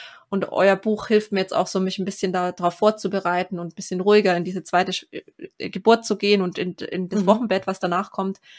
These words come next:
Speaker 1: Das sind so einzelne Sachen, die mir halt, die sind unglaublich wertvoll. Und natürlich rede ich
Speaker 2: Mhm.
Speaker 1: gern über unser Thema. <laughs> Muss man einfach sagen. Und, äh,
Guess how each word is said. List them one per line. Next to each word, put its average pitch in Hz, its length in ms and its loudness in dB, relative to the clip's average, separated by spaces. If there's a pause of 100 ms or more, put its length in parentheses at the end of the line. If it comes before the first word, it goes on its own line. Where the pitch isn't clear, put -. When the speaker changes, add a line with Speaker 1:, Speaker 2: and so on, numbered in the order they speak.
(420)
Speaker 1:
Das 202 100 -4
sind 220 120 2
so 220 80 6
einzelne 220 480 2
Sachen, 220 280 0
die 196 120 0
mir 190 160 2
halt, 185 240 -2 (560)
die 208 80 -2
sind 208 140 0
unglaublich 220 480 2
wertvoll. 165 540 -4 (240)
Und - 120 -4
natürlich 240 380 0
rede 170 180 0
ich 175 100 -2
Speaker 2:
Mhm. 190 40 4
Speaker 1:
gern 180 200 4
über 185 180 -2
unser 180 240 -2
Thema. - 560 -8 (100)
<laughs> 330 640 0
Muss 262 160 6
man 240 100 -2
einfach 214 220 0
sagen. 214 360 0
Und, 190 220 -2
äh, - 200 -6